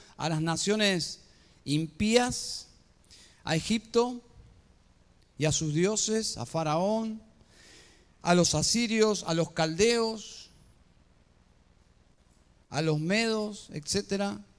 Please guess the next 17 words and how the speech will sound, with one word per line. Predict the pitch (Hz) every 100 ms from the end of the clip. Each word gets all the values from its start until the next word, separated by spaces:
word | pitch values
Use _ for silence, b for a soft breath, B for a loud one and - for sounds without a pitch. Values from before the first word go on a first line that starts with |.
| _ _ _ _ _ -
Es | 131
el | 170
mismo | 175 208 208
Dios | 196 208 262 254 - - _ _ _ _ _ _ _ _ _ _
que | - 160
los | 156 -
arrasó | - 165 160 156 147 - 226 240
en, | 214 175 - - b b b _ _
en | 139 151
algunos | 160 196 175
casos | - 190 202 196
de | 165
la | 160
faz | 147 196 190
de |
la | 170 151
tierra. | 175 185 202 208